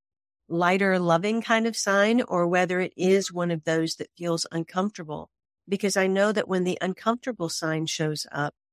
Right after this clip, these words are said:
that it's showing me a part of myself that has been hidden away, a part that's in the subconscious that is a belief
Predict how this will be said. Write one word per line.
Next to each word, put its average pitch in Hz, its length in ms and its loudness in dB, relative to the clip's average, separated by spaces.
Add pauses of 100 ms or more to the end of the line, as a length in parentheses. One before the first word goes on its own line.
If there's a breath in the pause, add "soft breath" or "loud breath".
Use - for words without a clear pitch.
(240)
that 185 200 2
it's 190 140 0
showing 220 460 4
me 185 420 2
a - 100 -8
part 208 340 -2
of 202 180 0 (360)
myself 175 540 0
that 160 140 -2
has 165 180 0
been 165 180 0
hidden 160 320 -2
away, 147 340 2
a 147 60 -2
part - 320 2
that's - 240 -6
in 185 200 -2
the 175 80 -4
subconscious 165 880 -2
that 180 160 0
is 170 180 0
a 170 40 -2
belief 165 600 -2